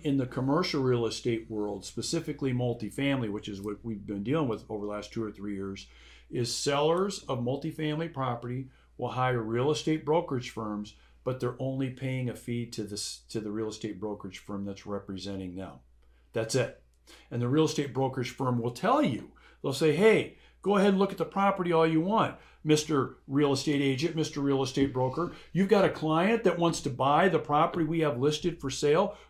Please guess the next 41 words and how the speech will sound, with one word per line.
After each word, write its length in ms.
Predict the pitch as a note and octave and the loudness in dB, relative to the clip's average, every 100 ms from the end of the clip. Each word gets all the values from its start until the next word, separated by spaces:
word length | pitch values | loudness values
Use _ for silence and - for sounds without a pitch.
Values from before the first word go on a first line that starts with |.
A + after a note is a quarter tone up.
| - | 2
Great, 280 | A#3 B3+ - | 6 6 6
but 100 | C3 | 2
guess 240 | F3+ F3 | 2 4
what? 260 | A3 G#3 - | 4 2 2
We're 100 | F3 | -2
not 140 | G3+ | -2
paying 300 | E3+ E3+ E3 - | 0 0 -2 2
any, 320 | G3 A#3 C#3+ | 4 6 6
we're 100 | D3+ | 4
not 180 | F3+ - | 2 0
paying 220 | F#3 F#3 | -2 0
any 200 | F#3 G#3+ | 0 0
cooperating 920 | G#3+ F3 F3 F#3 F#3 F3 F3+ F3 E3+ | 0 2 6 6 6 4 4 4 2
brokerage 540 | C3+ D3+ D#3+ D#3+ C3 - | 4 4 4 2 -2 -4
fee. 380 | - A2+ F2+ - _ _ - | -6 -4 -6 -12 _ _ -2
Nothing. 420 | E3 G3+ D#3+ - - _ - | 0 2 0 -4 -12 _ -6
If 160 | B2 | -4
you 120 | D#3 A3 | 2 4
want 120 | A#3+ | 4
to 40 | |
get 200 | G3+ G3+ | 4 2
paid 300 | - G#3 G#3+ | 4 4 6
a 160 | F3+ D#3+ | 6 4
fee, 680 | - C4 C#4+ A3+ F#3 F#3+ - _ | 2 4 6 6 6 4 -2 _
Mister 400 | - E3+ D#3 - | -10 -4 -2 0
Real 240 | D3 D3+ C#3+ | 2 4 4
Estate 340 | C3 D3 C#3 D3+ | 2 0 0 2
Agent 300 | C#3 C3+ C#3 | 2 2 0
or 60 | |
Broker 360 | B2 C#3 C3+ C3+ | 2 2 2 0
representing 600 | C3+ C#3 B2+ C3+ C3 A#2+ | -2 -2 -2 -2 -2 -2
buyer, 480 | B2 A#2 A#2 C#3 C3+ - - | 0 2 2 0 -4 -16 -6
you 220 | C3 B3 | 0 4
have 240 | B3 G#3 - | 6 4 2
to 100 | D#3+ | 0
have 460 | D#3 E3 D#3+ C#3+ | 2 2 2 2
the 420 | D3 D#3+ D3 C3 - _ _ _ - | 4 6 6 2 -4 _ _ _ -18
buyer 720 | G#2+ A2 D3 A#3 D#4 D4+ E3+ | -6 2 6 8 8 8 6
pay 320 | A#2+ D3+ C3+ | 4 4 4
that 300 | A#2+ A#2 G#2+ | 4 2 2
fee. 480 | - C3 A2 - - | -2 -2 -2 -2 -12